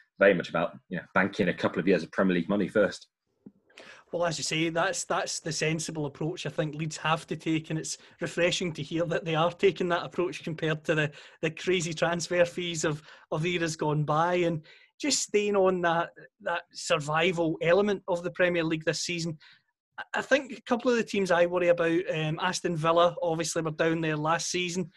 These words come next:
Speaker 2: Brighton, can Graham Potter sustain that? And the, the club I want to ask you about next, Rob, is, is Burnley. Now, I'm, I'm not for one minute saying Burnley w-,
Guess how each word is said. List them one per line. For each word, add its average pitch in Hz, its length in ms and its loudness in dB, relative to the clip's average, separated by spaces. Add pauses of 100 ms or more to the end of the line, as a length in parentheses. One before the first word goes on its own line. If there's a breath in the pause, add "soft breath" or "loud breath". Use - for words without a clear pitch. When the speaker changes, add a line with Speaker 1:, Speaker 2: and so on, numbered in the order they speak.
(280 soft breath)
Speaker 2:
Brighton, 180 540 2
can 170 180 -6
Graham 165 260 -2
Potter 165 340 -4
sustain 165 540 -2
that? 175 220 -2 (540 soft breath)
And 190 140 0
the, 214 200 2
the 208 80 -8
club 254 240 2
I 294 40 6
want 240 240 2
to 190 60 -6
ask 185 240 -4
you 190 60 2
about 175 200 2
next, - 400 -4
Rob, 196 240 0
is, 190 140 -2
is 165 140 -8
Burnley. 214 520 0 (340)
Now, 214 220 6
I'm, 240 260 2
I'm 202 140 0
not 214 200 2
for 196 120 -2
one 185 200 0
minute 175 200 0
saying 170 220 -4
Burnley 170 300 0
w-, 160 180 -4